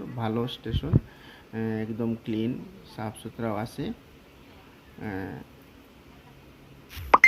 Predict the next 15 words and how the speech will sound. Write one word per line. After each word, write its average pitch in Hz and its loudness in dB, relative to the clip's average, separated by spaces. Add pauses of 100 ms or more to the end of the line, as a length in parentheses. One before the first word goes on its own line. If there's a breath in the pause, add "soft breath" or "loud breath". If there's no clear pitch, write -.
(1900)
স্টেশন 113 -8
থেকে 117 -4
ছেড়ে 113 -2
দিয়েছে, 123 -2 (400)
এখন 123 2
আমরা 117 4
যাব 117 2 (840 loud breath)
এই 123 2 (100)
কুমারঘাটের 131 6 (200)
উদ্দেশ্যে। - -12 (680 loud breath)
আর 110 -6 (180)
ট্রেনে 180 6 (100)
বসার 160 4
পরে 156 6
সম্পূর্ণ, 147 4